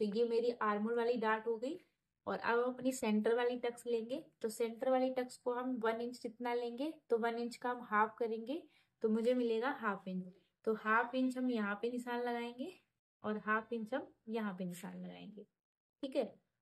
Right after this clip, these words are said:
और अब हम क्या करेंगे, जितना मेरा ये होगा, ये मेरी कितनी है, यहाँ से यहाँ तक की लेंथ टू एंड हाफ इंच, क्योंकि मैंने ये डार्ट टू एंड हाफ इंच की ली थी, तो टू एंड हाफ इंच का हम हाफ करेंगे, तो यहाँ मुझे कितना मिलेगा, वन पॉइंट ट्वेंटी फ़ाइव।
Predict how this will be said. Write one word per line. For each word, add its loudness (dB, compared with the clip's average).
और 4
अब 0
हम -2
क्या 2
करेंगे, -4
जितना 0
मेरा 4
ये 2
होगा, 2
ये 0
मेरी -2
कितनी -2
है, -2
यहाँ 2
से 2
यहाँ 0
तक -4
की 0
लेंथ 2
टू 2
एंड -4
हाफ 0
इंच, -6
क्योंकि 2
मैंने -4
ये 2
डार्ट 4
टू 8
एंड 4
हाफ 0
इंच -6
की -4
ली 0
थी, -2
तो 4
टू 2
एंड -4
हाफ 2
इंच -4
का -2
हम -6
हाफ 0
करेंगे, -2
तो 0
यहाँ 2
मुझे 0
कितना -2
मिलेगा, 2
वन 0
पॉइंट -2
ट्वेंटी 0
फ़ाइव। -6